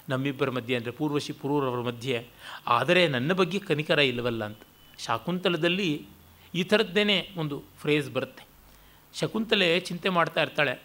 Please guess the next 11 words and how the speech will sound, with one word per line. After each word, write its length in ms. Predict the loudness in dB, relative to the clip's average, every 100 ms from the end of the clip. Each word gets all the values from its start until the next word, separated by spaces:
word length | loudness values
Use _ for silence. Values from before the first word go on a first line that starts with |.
| -18 -20 -18 -4 2
"ನೋಡು 360 | 4 6 4
ಈ 140 | 4 0
ಚಕ್ರವಾಕ 580 | -2 0 6 6 6
ವಧು 520 | 4 2 4 4 4 -2 -16 -18 0
ಒಂದು 240 | 2 2 2
ತಾವರೆಯಲ್ಲಿ 540 | 6 8 10 8 10
ಅಡ್ಡ 200 | 8 8
ಬಂದ 260 | 6 4 2
ತಕ್ಷಣವೇ 760 | -2 -2 -2 2 4 2 0 -12 -20 -20 -20 _ -20 -4
ಸೂರ್ಯ 280 | 2 8 8
ಮುಳುಗ್ಬಿಟ್ಟ, 520 | 10 6 6 2 10